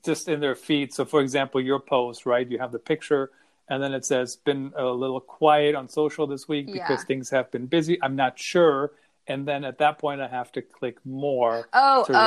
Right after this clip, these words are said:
Speaker 2: oh,
Speaker 1: the
Speaker 2: just, I
Speaker 1: rest.
Speaker 2: see what you're saying. Yeah. Um, so, oh, so you said you didn't read the rest after the,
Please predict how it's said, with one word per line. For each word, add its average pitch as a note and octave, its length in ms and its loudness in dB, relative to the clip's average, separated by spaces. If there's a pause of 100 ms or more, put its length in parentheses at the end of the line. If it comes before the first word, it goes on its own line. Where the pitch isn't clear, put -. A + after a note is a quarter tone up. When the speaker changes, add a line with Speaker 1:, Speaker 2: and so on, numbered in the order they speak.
(140)
Speaker 2:
oh, G3 100 0
Speaker 1:
the - 80 0
Speaker 2:
just, G#3 280 2
I G3+ 120 4
Speaker 1:
rest. G#3 140 -4
Speaker 2:
see F#3+ 100 -12
what D#3+ 60 -14
you're D#3 100 -10
saying. F3 300 -16
Yeah. E3 260 -2 (180)
Um, F3+ 420 -8 (680)
so, G3 1000 -2 (600)
oh, G3 160 -4
so G#3+ 140 -10
you G#3+ 220 -10
said G3 260 -6
you G3 140 -14
didn't F#3+ 260 -8
read F3+ 280 -6
the E3+ 100 -6
rest E3 440 -4
after E3 500 -4
the, D3 440 -6